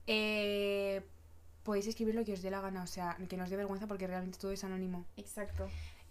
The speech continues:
Speaker 1: Así que nada, vamos a leer las que nos han puesto esta semana.
Speaker 2: Eh, vale, esta es larga. Que empecé a hablar con mi novio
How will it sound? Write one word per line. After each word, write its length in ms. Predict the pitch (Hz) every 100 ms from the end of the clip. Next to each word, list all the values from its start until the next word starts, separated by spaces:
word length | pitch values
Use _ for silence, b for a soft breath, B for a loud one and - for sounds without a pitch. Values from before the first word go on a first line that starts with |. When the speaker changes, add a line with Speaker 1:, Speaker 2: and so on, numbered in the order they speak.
| -
Speaker 1:
Así 240 | 220 208
que 120 | 214 220
nada, 320 | 190 185 175 -
vamos 240 | 196 196
a 40 |
leer 180 | 214 196
las 200 | 196 196
que 100 | -
nos 120 | 190 185
han 80 |
puesto 220 | 185 185 190
esta 180 | 185 180
semana. 360 | 185 175 175 170 - -
Speaker 2:
Eh, 540 | 226 226 220 214 208 -
vale, 280 | 214 226 208
esta 160 | 214 294
es 80 | 247
larga. 400 | 208 185 175 - - - - - - - - - -
Que 80 | 277
empecé 280 | 254 254 269
a 60 |
hablar 220 | 277 311
con 160 | 311 277
mi 100 | 247
novio 480 | 240 254 269 240 269